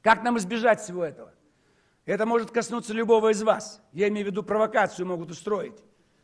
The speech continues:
Да, Бессонов там устроили ему в Ростове, якобы с кем-то он там дрался. Но всё же рассосалось, ничего же нету. А надо было, да, прижать К П Р Ф.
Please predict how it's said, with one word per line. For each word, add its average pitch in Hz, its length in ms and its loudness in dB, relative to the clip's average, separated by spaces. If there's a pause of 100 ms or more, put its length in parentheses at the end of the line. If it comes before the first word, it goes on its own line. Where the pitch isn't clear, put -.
(140)
Да, 143 80 -10
Бессонов 208 580 0
там 196 140 0
устроили 277 380 2
ему 214 120 -4
в 180 60 -6
Ростове, 165 480 -6
якобы 160 280 -8
с - 100 -12
кем-то 175 280 -4
он 165 80 -6
там 170 160 -6
дрался. 165 460 -6 (160)
Но 151 120 -10
всё 208 240 -2
же 180 180 -10
рассосалось, 214 760 -6
ничего 226 300 -2
же 208 100 -6
нету. 277 380 -2 (520)
А 185 120 -2
надо 247 260 6
было, 247 120 8
да, 220 160 6
прижать 220 440 4
К 190 100 -4
П 190 120 -4
Р 180 140 2
Ф. 160 160 -4